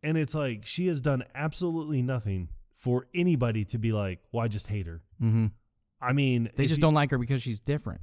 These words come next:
Speaker 1: Yeah, if you, if you don't like someone, then you don't like someone. But, I mean, you know, if you just full on hate someone, like, it seems like these, what these people are doing.
Speaker 2: Yeah.
Speaker 1: Why? <laughs>
Speaker 2: Give, give people, like, you have to have a reason to hate somebody. You can't just, like,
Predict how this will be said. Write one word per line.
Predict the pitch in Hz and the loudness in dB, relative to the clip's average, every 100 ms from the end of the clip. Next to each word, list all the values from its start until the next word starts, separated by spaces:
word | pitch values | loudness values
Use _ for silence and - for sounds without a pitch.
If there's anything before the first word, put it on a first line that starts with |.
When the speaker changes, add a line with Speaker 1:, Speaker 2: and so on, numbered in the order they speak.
| - | -8
Speaker 1:
Yeah, | 208 131 | -4 -2
if | 85 123 117 | -2 -2 0
you, | 151 127 - | -2 -2 -4
if | 147 139 | -4 -2
you | 160 | -2
don't | 208 180 | -2 -2
like | 165 - | -6 -4
someone, | 123 110 107 | -4 -2 -2
then | 110 113 | 0 2
you | 117 | 2
don't | 135 113 | 0 0
like | 139 - | -2 -2
someone. | 98 85 90 | -4 -4 -4
But, | 95 98 104 | -2 -2 -2
I | 110 | 0
mean, | 120 117 107 | 2 4 2
you | 110 | 2
know, | 110 104 98 | 2 2 0
if | - | -2
you | 156 | -2
just | 170 107 - - | -2 -2 -4 -2
full | 147 143 | 0 0
on | 127 120 | 0 -2
hate | 87 107 175 - | -2 -2 -2 -4
someone, | 117 98 92 95 | -2 0 -2 -2
like, | 98 95 123 | -4 -4 -6
it | 101 | -8
seems | - 139 151 110 | -4 0 0 0
like | 98 - | -4 -2
these, | 123 135 - _ - | -2 -2 -4 _ -12
what | 120 123 | -6 -4
these | 123 113 | -2 -4
people | - 135 117 107 | -2 -2 -2 -4
are | 92 | -4
doing. | 113 202 123 85 87 - - - 113 98 - | -6 -6 -6 -8 -10 -14 -20 -16 -12 -12 -4
Speaker 2:
Yeah. | 117 104 101 | 0 0 0
Speaker 1:
Why? | 101 165 226 139 143 - | -2 -2 -4 -8 -14 -6
<laughs> | 120 | 4
Speaker 2:
Give, | 160 180 156 - 139 | 4 6 2 -2 2
give | 185 226 208 | 4 4 4
people, | - 185 180 165 - - _ _ _ | 0 0 0 -2 -6 -14 _ _ _
like, | 135 135 - - | -8 -8 -10 -10
you | 151 220 | -2 0
have | 208 214 | 0 -2
to | 180 | -2
have | 160 147 | -2 -2
a | |
reason | 120 120 113 | -2 -2 -2
to | 101 | -4
hate | 101 98 | -6 -8
somebody. | 107 104 | -6 -4
You | 120 | -4
can't | 135 165 156 | -2 -2 -2
just, | 147 123 - | -6 -8 -6
like, | 131 | -6